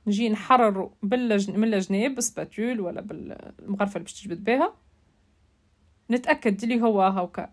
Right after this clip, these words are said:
بعد على بعضه، خاطر كومي مسكينة مش باش تقصوا الكل بالكدا بالكدا.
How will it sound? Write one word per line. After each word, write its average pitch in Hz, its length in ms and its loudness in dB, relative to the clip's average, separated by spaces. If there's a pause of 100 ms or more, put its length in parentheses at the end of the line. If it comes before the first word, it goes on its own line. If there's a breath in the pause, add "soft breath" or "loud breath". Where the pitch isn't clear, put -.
بعد 196 400 -2
على 175 200 0
بعضه، 226 460 0 (1500)
خاطر 196 240 -6
كومي 226 320 2
مسكينة 196 460 -2
مش 196 120 -4
باش 208 100 -10
تقصوا 202 320 -6
الكل 208 200 0
بالكدا 180 380 -4
بالكدا. 185 460 -2